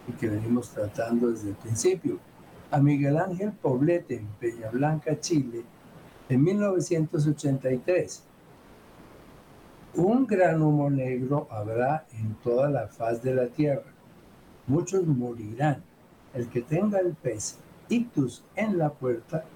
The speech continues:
ya sabemos todos que el ictus nos trae una protección, eh, inmensa para nuestras casas y para las personas que habitan en ellas, siempre y cuando lo tengamos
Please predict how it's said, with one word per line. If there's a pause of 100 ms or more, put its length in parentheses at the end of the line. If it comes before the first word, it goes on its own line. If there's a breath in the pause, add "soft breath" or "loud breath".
(800)
ya
sabemos
todos
que
el
ictus (340)
nos
trae
una
protección, (500)
eh,
inmensa (320)
para
nuestras
casas
y
para
las
personas (440)
que
habitan
en
ellas, (320)
siempre
y
cuando
lo (240)
tengamos